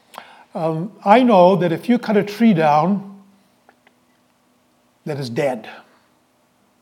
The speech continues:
it doesn't grow up from the stump. That just doesn't happen here. But in Israel, there are trees, and particularly the olive tree, that if you cut a tree down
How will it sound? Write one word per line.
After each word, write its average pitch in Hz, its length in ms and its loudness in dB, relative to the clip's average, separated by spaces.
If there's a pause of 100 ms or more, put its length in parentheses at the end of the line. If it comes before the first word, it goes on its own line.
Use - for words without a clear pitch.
(260)
it 170 100 -6
doesn't 190 200 4
grow 175 180 4
up 165 120 2
from 151 100 -6
the 139 80 -8
stump. - 380 -6 (520)
That 139 140 -12
just 156 180 -12
doesn't 156 220 -8
happen 151 340 -8
here. 120 280 -20 (800)
But 214 100 2
in 214 100 4
Israel, 208 680 2
there 185 160 -2
are 175 100 4
trees, 220 720 0 (140)
and 170 120 -6
particularly 247 400 -6
the 185 140 -2
olive 170 260 2
tree, 156 360 -10 (500)
that 180 100 -6
if 160 120 -6
you 254 80 0
cut 247 220 0
a 214 60 -2
tree 240 240 0
down 180 680 2